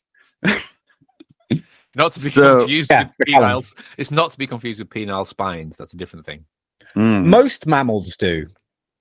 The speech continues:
Speaker 2: What, confuse them with penile spines?
Speaker 3: No, have, have a bacallum.
Speaker 1: This is really already gone off the rails. So anyway, finished up, I think,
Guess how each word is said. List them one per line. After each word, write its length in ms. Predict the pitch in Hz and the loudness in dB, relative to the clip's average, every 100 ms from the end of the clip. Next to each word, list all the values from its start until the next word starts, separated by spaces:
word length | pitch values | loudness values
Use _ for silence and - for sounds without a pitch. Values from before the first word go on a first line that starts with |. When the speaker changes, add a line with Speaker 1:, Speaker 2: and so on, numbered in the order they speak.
| _ | _
Speaker 2:
What, 220 | 113 92 | -8 -6
confuse 340 | - 90 101 90 | -8 -8 -8 -8
them 120 | 92 | -8
with 100 | 90 | -8
penile 300 | 98 90 90 | -8 -6 -8
spines? 480 | - 95 69 - - _ | -8 -10 -12 -18 -20 _
Speaker 3:
No, 640 | 147 165 156 147 135 120 | 0 4 6 6 4 2
have, 340 | - 139 117 - _ - | 0 -4 -6 -14 _ -10
have 180 | 135 | -6
a 140 | 120 110 - - | -4 -6 -8 -14
bacallum. 500 | 117 110 101 90 85 _ _ _ _ _ _ _ _ _ _ _ _ _ _ 208 | -12 -10 -10 -12 -16 _ _ _ _ _ _ _ _ _ _ _ _ _ _ _
Speaker 1:
This 1500 | - - _ _ _ _ _ _ _ _ _ _ _ - 90 - | -18 -18 _ _ _ _ _ _ _ _ _ _ _ -18 -14 -10
is 60 | |
really 340 | 104 170 - - - - - _ - | -4 -4 -4 -10 -20 -20 -20 _ 2
already 340 | 107 113 107 | 4 4 2
gone 180 | 95 104 | 0 0
off 200 | 104 101 | -2 -4
the 100 | 95 | 0
rails. 320 | 95 95 90 - _ _ | 2 2 0 -12 _ _
So 140 | - 135 | 2 4
anyway, 400 | 139 127 120 113 - _ _ _ _ _ | 4 4 2 0 -8 _ _ _ _ _
finished 460 | - 139 135 127 113 | 0 2 2 -4 0
up, 360 | 117 120 120 _ _ - | 2 0 -4 _ _ -6
I 140 | 98 | -6
think, 540 | - 110 107 101 - | -2 -2 -2 -4 -10